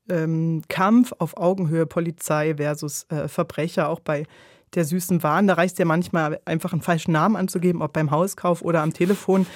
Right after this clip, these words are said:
Äh, und dann bist du schon so ein bisschen aus der Sache raus. Und hier, das, was du meinst, auf der Waage, reicht das noch, dass ich davon komme oder nicht? Ähm,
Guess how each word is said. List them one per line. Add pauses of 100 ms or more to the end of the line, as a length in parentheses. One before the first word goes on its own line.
(220)
Äh,
und
dann
bist
du
schon
so
ein
bisschen
aus
der
Sache
raus.
Und
hier,
das,
was
du
meinst,
auf
der
Waage,
reicht
das
noch,
dass
ich
davon
komme
oder
nicht? (580)
Ähm,